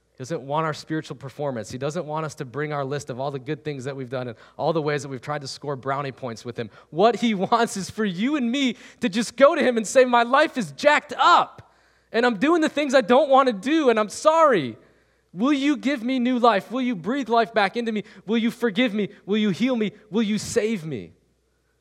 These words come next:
That's what he wants. And when we experience that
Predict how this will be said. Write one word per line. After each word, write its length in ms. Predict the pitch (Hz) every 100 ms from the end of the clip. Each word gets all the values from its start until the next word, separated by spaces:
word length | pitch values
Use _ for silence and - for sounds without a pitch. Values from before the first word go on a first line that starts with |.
| _
That's 420 | 151 247 247 -
what 440 | 196 233 233 - _
he 140 | 240
wants. 720 | 220 196 254 170 127 - - _ _ _ _ _ _ _ _ _ _ _ _ _ _ _ _ _ _ _ _ _ _ _ _
And 200 | - 175
when 200 | 170 208
we 140 | 214 208
experience 680 | 175 - - 170 151 131 -
that 300 | 131 110